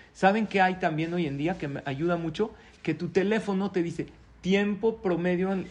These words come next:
eh, eh, al día. Entonces tú te retas a ti mismo de bajarlo. Ahora hay, hay aplicaciones buenísimas, ¿eh? Hay Sidur, hay Teilim, aunque yo siempre prefiero, si te, si no estoy en una fiesta y tengo que decir Arbita ahí a un ladito,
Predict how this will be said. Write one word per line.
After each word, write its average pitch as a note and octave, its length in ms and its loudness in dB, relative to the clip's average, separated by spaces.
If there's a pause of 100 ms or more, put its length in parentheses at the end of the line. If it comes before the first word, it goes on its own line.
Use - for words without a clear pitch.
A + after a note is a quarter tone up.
eh, D3+ 240 -4
eh, C#3+ 320 -2 (160)
al D#3+ 200 4
día. F3+ 280 4 (240)
Entonces F#3 360 0
tú G#3+ 120 -4
te G#3 140 2
retas G3+ 360 0
a F3+ 100 -2
ti F#3+ 100 -4
mismo F#3 360 -2
de F3+ 80 0
bajarlo. C#3+ 560 -2 (220)
Ahora E3 280 4
hay, G3 160 2 (100)
hay G#3 220 4
aplicaciones G#3 540 0
buenísimas, E3+ 680 0
¿eh? D#3 140 -4 (640)
Hay B2 180 -4
Sidur, G#3+ 680 0 (320)
hay A#2 140 -4
Teilim, D#3 680 0
aunque F3+ 320 -2
yo A3+ 140 -6
siempre B3 360 -6
prefiero, E3+ 720 -2 (320)
si - 200 -4
te, - 480 4
si D3 100 -4
no D#3 120 -4
estoy G#3+ 200 2
en E3+ 140 0
una E3 380 0
fiesta D#3+ 420 4
y - 20 -4
tengo D#3+ 160 0
que E3 80 0
decir E3 220 4
Arbita D#3+ 380 4
ahí D#3+ 100 4
a E3+ 40 2
un F3 100 0
ladito, E3 680 0